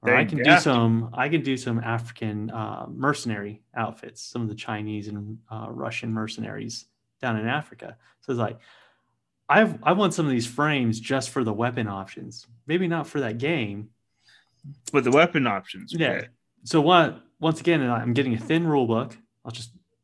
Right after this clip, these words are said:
Speaker 1: throw that up on the shelf next to Drug
Speaker 2: Yep.
Speaker 1: War Z. Um, and then I've got all these frames that I can put together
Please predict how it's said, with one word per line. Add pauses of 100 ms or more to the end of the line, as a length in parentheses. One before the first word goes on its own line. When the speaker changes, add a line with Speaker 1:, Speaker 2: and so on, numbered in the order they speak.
(120)
Speaker 1:
throw
that
up
on
the
shelf
next
to
Drug
Speaker 2:
Yep.
Speaker 1:
War
Z. (340)
Um, (1900)
and
then
I've
got
all
these
frames
that
I
can
put
together